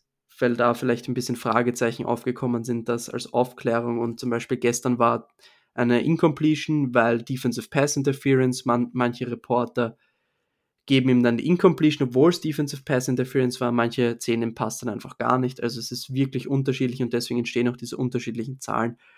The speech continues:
Aber um nochmal abzuschließen, eine Frage, die Completion Percentage,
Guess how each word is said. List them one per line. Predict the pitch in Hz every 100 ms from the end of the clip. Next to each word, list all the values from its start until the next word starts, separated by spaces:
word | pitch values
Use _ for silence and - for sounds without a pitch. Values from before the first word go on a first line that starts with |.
| _ _
Aber | 120 123
um | 117
nochmal | 117 120 127
abzuschließen, | - 120 - 127 123 123
eine | 117
Frage, | - 110 113 117 113 - _ _ _ _ _ _ -
die |
Completion | - 135 139 135 135
Percentage, | 131 117 117 123 120 - -